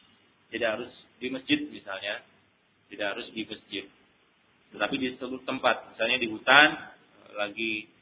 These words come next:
tersesat atau lagi apa, di hutan atau di padang pasir atau dimanapun, bisa, insya Allah dipakai buat sholat. Karena itu adalah suci.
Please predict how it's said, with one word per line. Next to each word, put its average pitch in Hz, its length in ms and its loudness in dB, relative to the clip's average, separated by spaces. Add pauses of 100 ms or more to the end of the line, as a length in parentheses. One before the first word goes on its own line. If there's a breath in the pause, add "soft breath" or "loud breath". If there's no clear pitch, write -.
(460)
tersesat 107 720 2 (100)
atau 117 80 -6
lagi 113 220 -2
apa, 120 320 2
di 117 80 -2
hutan 135 320 0
atau - 100 -4
di 107 140 -6
padang 113 240 4
pasir 143 400 4
atau 139 240 0
dimanapun, 143 580 2 (300)
bisa, 123 480 -2
insya 104 240 -2
Allah 127 260 -2 (640)
dipakai 120 400 0
buat 120 240 0 (400)
sholat. 104 320 -2 (400)
Karena 117 180 -2
itu 131 140 -6
adalah 120 320 2
suci. - 320 -2